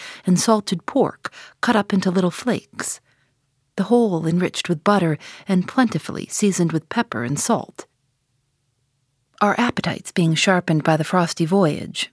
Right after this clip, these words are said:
and in particular, Queequeg seeing his favorite fishing food before him, and the chowder being surpassingly excellent,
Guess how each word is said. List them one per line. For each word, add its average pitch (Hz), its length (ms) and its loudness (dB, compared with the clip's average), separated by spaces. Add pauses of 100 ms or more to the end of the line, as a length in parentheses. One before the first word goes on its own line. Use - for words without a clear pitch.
and 196 160 4
in 190 80 4
particular, - 640 -4 (400)
Queequeg - 560 -2 (160)
seeing 196 280 4
his 170 160 0
favorite 185 360 2
fishing 165 380 0
food 147 260 -2
before 202 360 0
him, 160 320 0 (600)
and 190 120 4
the 196 60 4
chowder 165 380 2
being 160 240 -2
surpassingly 160 800 -2
excellent, - 560 -6